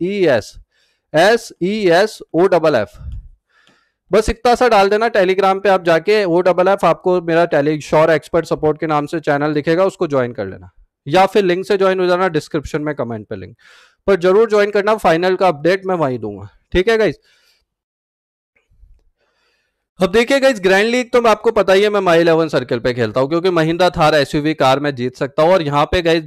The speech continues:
जो चाहे बैट्समैन, जो चाहे बॉलर लेके टीम बना लो, ज्यादा लॉजिक नहीं है, एंट्री फीस वगैरह बहुत कम है, ईजीली यहाँ पे टीम बनती है, कॉम्पिटिशन भी बहुत कम है। और My इलेवन सर्कल पे मैंने क्या टीम बनाई है,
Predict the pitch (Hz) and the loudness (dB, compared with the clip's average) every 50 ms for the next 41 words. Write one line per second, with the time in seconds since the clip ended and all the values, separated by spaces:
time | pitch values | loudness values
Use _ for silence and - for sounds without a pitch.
0 | 151 - 147 135 160 170 175 170 175 165 165 160 147 139 131 127 - 156 151 151 | -8 -16 -8 -4 -2 -2 -2 0 2 2 2 2 2 0 0 0 -2 -4 -6 -6
1 | 143 139 147 147 - 147 143 143 131 127 117 120 131 139 135 131 127 123 139 139 | -4 -4 -4 -2 0 0 0 0 0 0 0 0 0 0 0 -2 -4 -4 -6 -8
2 | 139 143 135 131 131 127 123 123 131 151 156 135 131 123 123 135 139 135 120 117 | -6 -6 -8 -6 -6 -4 -2 -2 -2 -2 -2 0 0 0 0 0 0 0 0 -2
3 | 113 123 135 127 - 139 135 147 170 - _ - - _ _ _ 170 170 180 196 | -2 -4 -6 -8 -8 -8 -8 -8 -8 -10 _ -20 -20 _ _ _ -2 -2 -2 0
4 | 196 208 220 208 - 214 202 185 185 175 170 170 175 175 170 143 139 151 160 - | 0 0 0 0 0 -2 -4 -2 0 0 0 2 2 0 0 -2 -2 -6 -6 -4
5 | - 165 160 170 180 175 156 151 147 151 165 165 170 156 156 147 139 - 151 151 | -2 -2 -2 0 0 0 0 0 0 -2 -2 -2 -2 -2 -4 -4 -4 -4 -4 -4
6 | - 143 147 147 143 139 135 135 127 160 165 180 185 - _ _ _ _ _ 185 | -4 -6 -6 -4 -4 -6 -6 -6 -6 -4 -2 -2 -2 -4 _ _ _ _ _ 0
7 | 175 170 175 170 190 185 185 175 - 170 156 151 156 143 120 123 117 113 _ - | 0 0 0 0 -2 0 0 -2 -2 -4 -4 -2 -4 -2 -2 -2 -4 -4 _ -8
8 | 104 92 95 90 - - - - - - - 156 160 175 180 175 190 220 226 220 | -10 -10 -10 -12 -14 -12 -12 -12 -10 -6 -2 -2 0 0 2 2 2 4 4 2
9 | 220 226 233 220 - 190 180 175 202 196 196 214 208 202 190 196 196 190 190 180 | 2 0 0 0 0 0 0 0 -2 -2 -2 -2 -2 -4 -4 -4 -4 -2 -2 -2
10 | 180 180 185 190 190 180 175 175 180 202 214 | 0 -2 -2 -4 -4 -2 -2 -2 -2 -2 -4